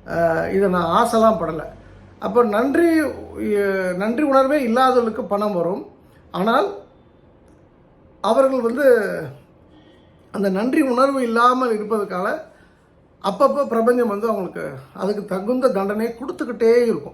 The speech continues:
அவ்வளவுதான். இதுக்கு அடுத்தது வந்து ஒரு ஜெனரலான விஷயம் சொல்லிடுறேன்,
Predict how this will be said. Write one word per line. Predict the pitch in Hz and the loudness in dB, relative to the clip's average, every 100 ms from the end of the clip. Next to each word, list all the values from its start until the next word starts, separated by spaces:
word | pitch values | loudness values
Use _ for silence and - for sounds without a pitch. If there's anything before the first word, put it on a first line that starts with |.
| - - | -18 -6
அவ்வளவுதான். | 170 165 180 - _ _ _ _ _ _ _ _ _ _ _ _ _ _ _ _ _ - - - - | -4 -4 -6 -12 _ _ _ _ _ _ _ _ _ _ _ _ _ _ _ _ _ -20 -16 -12 -6
இதுக்கு | 254 254 | -2 2
அடுத்தது | 247 330 320 254 | 4 4 2 2
வந்து | 233 233 202 202 | 4 2 2 -2
ஒரு | 220 190 | -4 -2
ஜெனரலான | 220 240 247 240 | 0 2 2 2
விஷயம் | 190 196 190 | -2 -4 -4
சொல்லிடுறேன், | 170 143 139 | -6 -8 -14